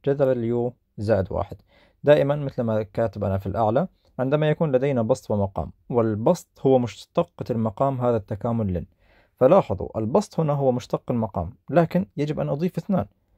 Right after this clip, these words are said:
فإذا أضفنا اثنان في البسط يجب أن أضيف نصف في الخارج لكي لا تتغير القيمة. فالآن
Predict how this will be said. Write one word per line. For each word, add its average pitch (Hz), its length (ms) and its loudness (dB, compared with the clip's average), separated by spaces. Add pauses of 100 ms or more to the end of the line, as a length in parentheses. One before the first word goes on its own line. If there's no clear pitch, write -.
(260)
فإذا 127 340 4
أضفنا 160 300 0
اثنان 127 300 -2
في - 100 -12
البسط 117 320 -4 (260)
يجب 170 240 0
أن 147 180 -6 (420)
أضيف 143 460 0
نصف 147 300 0 (260)
في - 80 -2
الخارج 117 440 0
لكي 131 180 -4
لا 123 140 2
تتغير 120 520 0
القيمة. 95 420 -4 (580)
فالآن 151 400 2